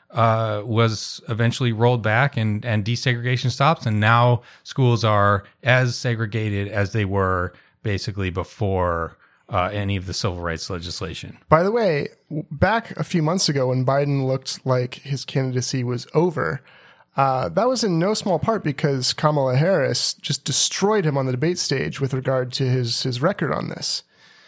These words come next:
Speaker 2: And,
Speaker 1: Yeah.
Speaker 2: and funnily enough, he just, uh, kind of senility inspired, uh, leaked the fact that she's gonna, do you see this? That she's gonna endorse him?
Speaker 1: Oh,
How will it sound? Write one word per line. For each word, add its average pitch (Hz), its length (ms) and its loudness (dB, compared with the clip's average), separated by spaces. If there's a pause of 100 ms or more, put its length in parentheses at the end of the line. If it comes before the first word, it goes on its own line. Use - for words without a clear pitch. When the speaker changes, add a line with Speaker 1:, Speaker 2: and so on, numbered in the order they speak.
(300)
Speaker 2:
And, 135 120 8
Speaker 1:
Yeah. 110 200 6
Speaker 2:
and 151 240 2
funnily 151 400 2
enough, 165 320 2
he 156 220 0
just, 139 540 0
uh, 135 260 0
kind 135 180 0
of 123 220 -4 (1300)
senility 147 1160 2
inspired, 139 960 0
uh, 135 200 2
leaked 131 500 0
the 147 80 0
fact 135 320 -2
that - 80 -6
she's 135 200 0
gonna, 127 360 -2 (720)
do - 100 0
you 147 40 8
see 160 120 2
this? 185 220 0
That 139 160 -2
she's - 160 0
gonna 139 120 2
endorse 127 360 0
him? 196 280 2
Speaker 1:
Oh, 98 360 4